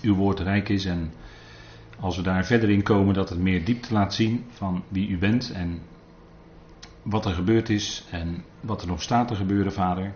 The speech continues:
Dank u wel dat u, zoals uw naam het ook zegt, verleden, heden en toekomst laat zien in uw woord. We danken u dat we dat uitzicht steeds meer krijgen.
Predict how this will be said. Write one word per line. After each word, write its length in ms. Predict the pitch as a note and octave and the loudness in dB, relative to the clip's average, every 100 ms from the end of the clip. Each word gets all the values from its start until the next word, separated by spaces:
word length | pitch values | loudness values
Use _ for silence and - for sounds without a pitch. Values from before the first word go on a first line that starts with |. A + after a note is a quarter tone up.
| - | -6
Dank 200 | G2 F#2 | -2 0
u 40 | |
wel 220 | F#2+ G#2 | 2 2
dat 200 | G2 F#2+ | 2 0
u, 260 | G2+ F#2 F2 - - - - - - - - - - - | 2 2 0 -6 -20 -20 -18 -18 -18 -18 -20 -20 -20 -16
zoals 300 | - A#2 F#2+ | -2 0 4
uw 80 | G#2 | 6
naam 260 | A2+ A2+ | 8 6
het 140 | G2+ F#2+ | 6 4
ook 140 | F#2+ | 2
zegt, 640 | - D3 - - - - - - | 2 0 0 -8 -10 -14 -18 -20
verleden, 480 | - - G#2+ A#2+ A2 | -12 0 4 6 6
heden 260 | G#2 A2+ G2 | 6 6 6
en 140 | F#2 | 2
toekomst 360 | F#2 C#3 G2+ - | 2 0 0 2
laat 200 | G2 F#2+ | 0 0
zien 240 | - B2+ | 0 0
in 140 | A2+ F#2 | 0 0
uw 100 | F2 | 2
woord. 460 | A2+ B2+ - - - - - | 0 -2 -8 -16 -20 -20 -6
We 80 | |
danken 340 | F#2+ A2+ A#2 A2 | 0 2 4 4
u 120 | G#2+ | 4
dat 200 | F#2+ F#2 | 2 0
we 260 | F#2 F2+ F2 | -2 -2 -2
dat 320 | E2+ - - - - - - - - | -4 -8 -14 -20 -20 -20 -20 -16 0
uitzicht 400 | B2 A#2 G#2 - | 0 2 0 0
steeds 320 | - C3 G#2 | 2 2 4
meer 180 | G2 F2+ | 2 2
krijgen. 480 | A2 A#2+ A2 G#2 | 0 0 0 -4